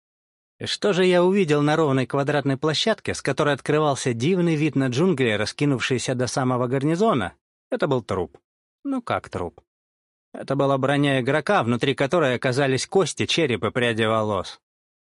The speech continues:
Все остальное — мышцы, сухожилия, органы и кожа — превратились в однородную розовую жижу, на которой сидели тысячи мух.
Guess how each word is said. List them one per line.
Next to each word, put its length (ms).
Все 160
остальное — 580
мышцы, 500
сухожилия, 720
органы 540
и 20
кожа — 360
превратились 680
в 60
однородную 680
розовую 480
жижу, 360
на 120
которой 320
сидели 460
тысячи 480
мух. 440